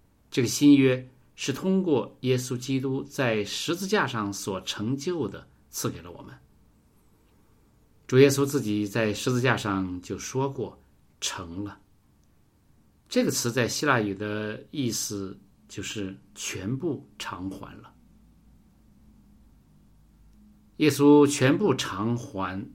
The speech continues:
不只是某个赞美诗里的歌词，这句话是神给我们的应许，叫我们可以借着它放胆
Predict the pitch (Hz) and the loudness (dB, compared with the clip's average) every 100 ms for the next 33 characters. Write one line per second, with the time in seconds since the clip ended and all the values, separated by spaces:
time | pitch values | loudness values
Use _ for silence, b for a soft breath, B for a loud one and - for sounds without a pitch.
0 | - _ - 202 196 110 104 98 - 135 | -20 _ -4 -4 -2 -2 -2 -2 -4 -2
1 | 127 117 107 101 95 113 151 117 95 92 | 0 0 -2 -4 -4 -6 -2 -2 -2 -2
2 | - 131 131 110 90 95 90 - 123 127 | -4 -2 -2 -4 -8 -12 -16 -10 -6 -6
3 | 127 - - 95 - - _ - - _ | -6 -10 -8 -10 -12 -20 _ -20 -20 _
4 | _ _ _ _ - 247 190 190 147 127 | _ _ _ _ -2 2 2 4 4 4
5 | - 139 - - 110 131 120 98 87 98 | -2 -6 -4 -2 -2 -2 -2 -4 -8 -10
6 | 92 120 165 170 147 - - - b b | -8 -4 -4 -4 -4 -8 -10 -16 b b
7 | b b - 170 117 135 139 175 143 - | b b 0 4 4 2 2 0 0 2
8 | 170 101 101 120 B B B - - 202 | 0 0 -4 -6 B B B -16 -2 0
9 | 135 104 101 92 | 0 -2 -6 -10